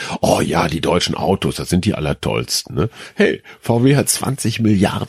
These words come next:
zwanzig Milliarden Strafgeld bezahlt, allein in den U S A, dafür, dass sie Scheiße gebaut haben. Was hätte man mit dem Geld alles an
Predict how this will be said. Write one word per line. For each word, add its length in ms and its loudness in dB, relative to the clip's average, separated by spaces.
zwanzig 560 -2
Milliarden 500 4
Strafgeld 640 -2
bezahlt, 600 -4
allein 240 2
in 140 4
den 20 2
U 160 2
S 160 2
A, 280 2
dafür, 260 0
dass 100 0
sie 100 -4
Scheiße 400 -4
gebaut 400 -4
haben. 160 -4
Was 160 -10
hätte 220 0
man 240 2
mit 180 0
dem 160 2
Geld 320 2
alles 400 0
an 240 2